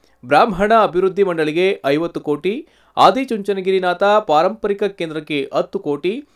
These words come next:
ಕಿತ್ತೂರು ಅಭಿವೃದ್ಧಿ ಪ್ರಾಧಿಕಾರಕ್ಕೆ ಐವತ್ತು ಕೋಟಿ ರು ಮೀಸಲಿಟ್ಟಿದ್ದಾರೆ.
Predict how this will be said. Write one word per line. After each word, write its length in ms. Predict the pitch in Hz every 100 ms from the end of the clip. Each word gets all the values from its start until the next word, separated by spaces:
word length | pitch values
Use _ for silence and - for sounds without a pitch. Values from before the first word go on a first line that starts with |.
| _ _
ಕಿತ್ತೂರು 440 | 185 196 254 262 262
ಅಭಿವೃದ್ಧಿ 500 | 165 175 214 196 220
ಪ್ರಾಧಿಕಾರಕ್ಕೆ 920 | 180 165 170 165 156 156 185 190 - -
ಐವತ್ತು 380 | 160 208 233 254
ಕೋಟಿ 280 | 185 160 160
ರು 120 | 202
ಮೀಸಲಿಟ್ಟಿದ್ದಾರೆ. 800 | 160 139 185 185 196 180 185 175